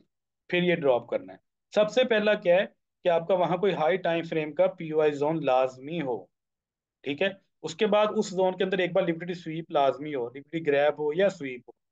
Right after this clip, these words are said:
फिर वहाँ market एमएसएस करे, स्वीप बेस्ड चेंज ऑफ कैरेक्टर करे या mitigation block बनाए या channel बनाए, तो वहाँ trade लें। Trade successful है तो well and good,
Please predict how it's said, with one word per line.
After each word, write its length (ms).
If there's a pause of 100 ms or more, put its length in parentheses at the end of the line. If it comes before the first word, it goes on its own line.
(340)
फिर 120
वहाँ 200
market 320
एमएसएस 460
करे, 300 (320)
स्वीप 260
बेस्ड 200
चेंज 180
ऑफ 100
कैरेक्टर 340
करे 200
या 180
mitigation 440
block 300
बनाए 320 (320)
या 160
channel 360
बनाए, 320
तो 400
वहाँ 180
trade 260
लें। 180 (760)
Trade 300 (120)
successful 600
है 80
तो 80
well 200
and 120
good, 180